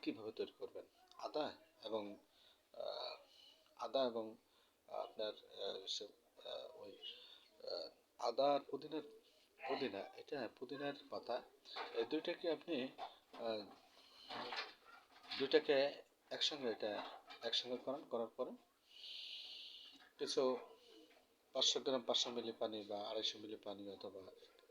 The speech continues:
এক লিটার পানির মধ্যে এই দুইটাকে, দুইটাকে দেন। আদাটা কুচি কুচি করে, করে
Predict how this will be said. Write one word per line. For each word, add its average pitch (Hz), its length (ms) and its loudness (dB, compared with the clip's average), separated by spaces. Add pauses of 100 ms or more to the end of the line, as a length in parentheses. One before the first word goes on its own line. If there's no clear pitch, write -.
এক 113 180 -8
লিটার 104 300 -6
পানির 110 360 -6
মধ্যে 107 460 -6 (520)
এই 117 80 -4
দুইটাকে, 123 380 0 (680)
দুইটাকে 117 320 0
দেন। - 180 -6 (1300)
আদাটা 147 380 4
কুচি - 280 -4
কুচি 160 220 -4
করে, 135 220 4
করে 131 260 2